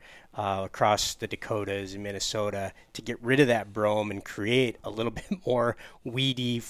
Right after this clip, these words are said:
foregrass, uh, landscape that are gonna hold birds. But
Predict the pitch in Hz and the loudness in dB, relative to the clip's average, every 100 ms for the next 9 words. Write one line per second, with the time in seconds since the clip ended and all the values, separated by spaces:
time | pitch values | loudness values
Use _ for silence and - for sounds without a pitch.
0 | - 117 120 113 113 113 - 107 107 107 | -4 2 4 4 2 -2 -2 0 2 0
1 | 107 - - - - - 113 104 98 107 | 0 0 -2 -10 -18 -8 0 0 2 2
2 | 117 123 - 113 98 - 98 95 95 90 | 4 2 0 -2 -2 -4 -6 -6 -10 -12
3 | - 104 95 104 95 92 87 - 107 | -10 -10 -8 -8 -8 -10 -12 -8 -8